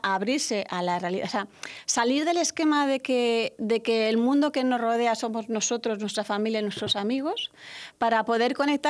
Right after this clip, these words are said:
con una realidad mucho más amplia, que es la realidad. O sea, nosotros somos un planeta dentro de un sistema solar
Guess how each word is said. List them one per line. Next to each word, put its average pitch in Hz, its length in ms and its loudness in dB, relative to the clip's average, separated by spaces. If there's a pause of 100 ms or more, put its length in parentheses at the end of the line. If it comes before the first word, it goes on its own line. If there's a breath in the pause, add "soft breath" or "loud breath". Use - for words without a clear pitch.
con 220 140 -2
una 214 120 2
realidad 220 340 2
mucho 208 280 -2
más 180 200 -4
amplia, 285 300 0
que 156 140 -6
es - 80 -10
la - 100 -4
realidad. 165 460 -6
O - 20 -12
sea, - 140 -10
nosotros 156 340 -8
somos 175 260 -6
un 196 100 -6
planeta 185 600 -4
dentro 190 460 -2
de 180 80 -6
un 180 80 -4
sistema 208 480 -4
solar 220 480 -2